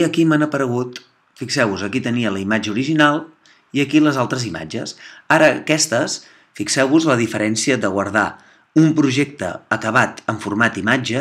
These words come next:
és a dir, J P G, o un projecte que encara l'hem de continuar treballant, que és punt P X D, d'acord? Ara jo, si selecciono aquestes tres imatges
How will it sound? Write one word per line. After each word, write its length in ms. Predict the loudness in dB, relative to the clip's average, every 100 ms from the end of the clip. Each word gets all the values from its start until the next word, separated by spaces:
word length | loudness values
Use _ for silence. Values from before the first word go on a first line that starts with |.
| -4
és 80 | -6
a 60 |
dir, 80 | -6 -4
J 240 | -4 -4 0
P 80 | 2
G, 140 | 4 2 -2 -10 -20 -20 _
o 60 | 4 6
un 220 | 6 4 0 -4 0
projecte 600 | 2 4 2 0 -2 -2 -8 -20 _ _ _ _
que 160 | -2 2 2 0
encara 400 | -2 -2 0 0 2
l'hem 160 | 2 0
de 80 | -2
continuar 380 | -2 -2 -2 0
treballant, 460 | 0 0 0 -2 -6 -14 -4
que 160 | -2
és 160 | -2 -6 0 4
punt 220 | 4 4 0
P 100 | -2 -2 -2
X 180 | -8 -12
D, 140 | -18 -20 -10
d'acord? 400 | -2 2 0 -2 -18 -20 _ _ _
Ara 240 | -4 -4 -2
jo, 240 | -2 -2 -2 -10
si 220 | -8 -6
selecciono 640 | -6 -8 -10 -6 -4 -2 -4
aquestes 320 | -6 -8 -12
tres 240 | -10 -8
imatges 720 | -4 -2 -2 -8 -16 -18 -20